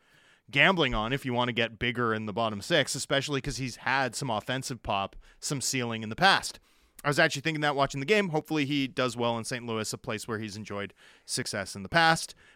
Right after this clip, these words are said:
But the gulf between him and Anthony Beauvillier is also mammoth. Thirdly,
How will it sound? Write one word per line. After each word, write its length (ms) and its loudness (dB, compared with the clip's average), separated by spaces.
But 140 4
the 100 2
gulf 280 4
between 300 -4
him 180 0
and 160 -4
Anthony 340 -4
Beauvillier 680 -2
is 220 -8
also 540 -4
mammoth. 480 -8
Thirdly, 500 2